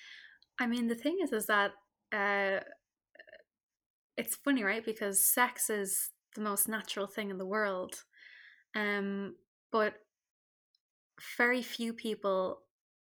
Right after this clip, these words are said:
are willing to have an open, honest conversation about it. Um, you know, uh, we're th-, like, we're taught so many things growing up. We're taught, you know, um, maths, we're taught good manners, right? In terms of, like,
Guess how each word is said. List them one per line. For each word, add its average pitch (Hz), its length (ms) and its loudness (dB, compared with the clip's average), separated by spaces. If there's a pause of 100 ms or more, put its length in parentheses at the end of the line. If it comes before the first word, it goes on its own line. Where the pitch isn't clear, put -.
are 196 120 2
willing 202 440 0
to 208 80 -6
have 196 220 -2
an 190 160 -6
open, 196 600 -2 (520)
honest 196 380 -2
conversation 202 720 -2
about - 260 -6
it. - 300 -10 (840)
Um, 202 500 0 (140)
you 220 80 -4
know, 202 280 0 (500)
uh, 202 320 2 (100)
we're 214 120 0
th-, - 360 -8
like, 214 200 -2
we're 220 80 -2
taught 254 320 -4
so 269 180 2
many 247 140 0
things 190 340 -4
growing 175 340 -6
up. 196 160 -10
We're 190 100 -4
taught, 202 420 2 (440)
you 214 80 -6
know, 190 360 -2 (140)
um, 190 520 -6
maths, 240 580 0
we're 196 120 -2
taught 202 580 2
good 285 160 4
manners, 220 600 0 (140)
right? 196 300 0
In 202 140 -6
terms 202 320 -4
of, 202 160 -4
like, 190 240 -2